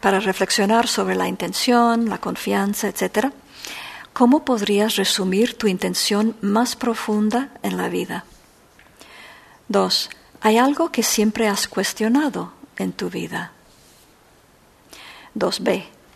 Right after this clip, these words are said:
¿en qué confías o en qué crees tanto que si el Buda mismo o la Virgen o Jesucristo se apareciera delante de ti y te dijera, "No,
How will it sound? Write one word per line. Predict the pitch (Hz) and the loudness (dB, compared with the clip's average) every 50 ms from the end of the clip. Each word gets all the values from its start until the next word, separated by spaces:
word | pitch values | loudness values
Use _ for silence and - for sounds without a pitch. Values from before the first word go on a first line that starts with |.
| - - | 0 2
¿en | 226 233 226 | 4 4 4
qué | 233 339 339 339 | 2 0 -2 0
confías | - 285 254 226 - - 220 196 180 175 214 247 277 - - - - - - - _ _ _ _ _ - - - _ - | 2 2 2 2 2 2 2 2 2 2 0 -2 -4 -6 -8 -10 -10 -12 -14 -18 _ _ _ _ _ -20 -20 -20 _ -2
o | 202 202 202 | 2 2 2
en | 202 202 | 2 2
qué | - - 269 262 | 0 -2 -2 -2
crees | - - 226 220 214 214 214 220 226 - - - | -2 -2 0 2 2 2 0 -2 -4 -6 -8 -8
tanto | - - 190 185 180 180 - - 196 202 - | -6 -4 -2 -2 -2 -4 -4 -6 -6 -6 -6
que | - 190 190 | -4 -4 -2
si | - - 196 185 | 0 2 4 4
el | 185 190 | 4 4
Buda | 196 226 277 311 311 294 | 2 2 2 2 4 4
mismo | 269 233 202 185 - - 180 175 190 202 226 - - - - - - - | 4 4 4 4 0 -2 -2 -4 -6 -6 -8 -12 -16 -20 -20 -20 -8 -2
o | - 185 | 2 2
la | 175 175 170 | 2 2 2
Virgen | 185 220 262 277 262 - 254 247 247 220 | 2 2 2 2 0 0 0 0 0 0
o | - | -2
Jesucristo | - - 156 - - 156 - - 233 254 226 - - - - 202 220 240 - - - - - - - - | -2 -2 -4 -4 -4 -4 0 2 2 2 2 0 -2 -2 -2 -2 -2 -2 -6 -12 -20 -20 -20 -20 -16 -8
se | - - 185 | -2 0 0
apareciera | 180 - 196 190 185 185 - - 262 285 302 285 - - - | 2 2 0 -2 -2 -2 -2 2 2 4 4 4 2 0 0
delante | 214 214 214 214 220 220 - 226 208 | 0 2 4 4 4 4 2 2 0
de | 202 190 | 0 0
ti | - - 196 185 196 190 - | 0 0 0 0 0 0 -2
y | - 196 | -4 -4
te | 190 - 190 180 | -4 -2 -4 -4
dijera, | 185 175 - - 185 185 185 - - - - - | -4 -4 -4 -2 -2 -2 -2 -4 -6 -8 -8 -2
"No, | 202 208 214 220 226 214 190 190 190 | 2 4 6 6 6 6 4 2 -4